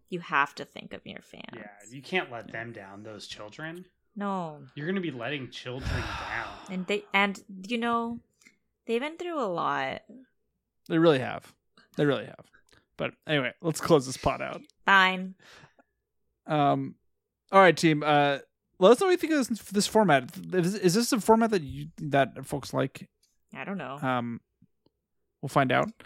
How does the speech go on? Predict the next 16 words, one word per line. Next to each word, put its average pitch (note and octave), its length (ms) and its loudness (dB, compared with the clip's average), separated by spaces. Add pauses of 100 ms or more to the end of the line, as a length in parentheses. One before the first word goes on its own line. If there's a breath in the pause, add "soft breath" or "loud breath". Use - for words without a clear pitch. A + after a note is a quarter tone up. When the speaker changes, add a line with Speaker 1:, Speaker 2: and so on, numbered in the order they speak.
(120)
Speaker 1:
I G#3+ 60 -10
think C#4+ 140 -10
Speaker 3:
Uh, C#3+ 60 6
if D3 40 8
Speaker 1:
it's D3 80 4
Speaker 3:
you A#3+ 60 8
like D4 120 8
this A3 80 2
format, G#3+ 320 6 (240)
let E3+ 120 8
us D#3+ 120 2
know. D#3+ 200 8
W-, D#3+ 180 4 (260)
Speaker 1:
Uh. E3+ 720 -18
Speaker 3:
I, D3+ 100 -8
Speaker 2:
Yeah. G#2+ 120 -14